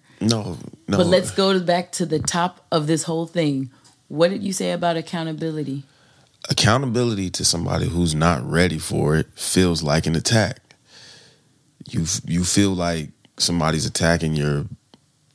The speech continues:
Speaker 1: you as a person, and it's not that. It's these habits that you have that you are not willing to own.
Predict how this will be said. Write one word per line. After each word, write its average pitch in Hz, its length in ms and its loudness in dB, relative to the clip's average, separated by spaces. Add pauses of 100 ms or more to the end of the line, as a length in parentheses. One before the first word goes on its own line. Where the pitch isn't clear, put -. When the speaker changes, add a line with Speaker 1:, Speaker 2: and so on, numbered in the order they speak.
(460)
Speaker 1:
you 98 280 6
as 78 120 2
a 71 80 -4
person, 95 680 0 (240)
and 80 140 2
it's 78 240 2
not 85 340 0
that. 90 380 0
It's - 380 2 (1300)
these 92 200 4
habits 107 440 4
that 82 240 -2
you 82 100 2
have 80 360 4
that 82 180 0
you 90 200 6
are 80 80 6
not 82 320 2
willing 87 320 -2
to 80 180 -6
own. 85 480 -4